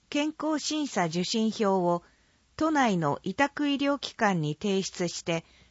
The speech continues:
健康診査を受けてください。一歳六ヶ月時健康診査、一歳六ヶ月時歯科健康診査。令和四年九月生まれ。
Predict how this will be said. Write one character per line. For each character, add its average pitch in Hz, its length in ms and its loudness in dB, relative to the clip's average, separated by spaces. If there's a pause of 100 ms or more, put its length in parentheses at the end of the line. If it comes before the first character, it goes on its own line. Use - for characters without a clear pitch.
(140)
健 285 280 -2
康 302 200 0
診 285 260 -2
査 185 240 0
を 156 80 2
受 190 160 -2
け - 20 0
て 170 120 -6
く - 100 -10
だ 143 140 -4
さ 135 220 -6
い。 139 100 -12 (1700)
一 285 140 -2
歳 220 380 2
六 190 240 4
ヶ 269 160 2
月 262 280 0
時 208 160 0
健 233 320 0
康 220 200 2
診 208 300 0
査、 - 280 2 (720)
一 269 160 -2
歳 202 380 4
六 196 220 4
ヶ 269 160 2
月 240 300 2
時 175 180 2
歯 - 160 -2
科 262 160 2
健 233 280 0
康 226 220 2
診 196 300 0
査。 - 240 -2 (1040)
令 311 220 4
和 240 160 4
四 190 180 4
年 208 300 2
九 - 180 -2
月 247 320 0
生 240 80 2
ま 185 180 2
れ。 139 220 -4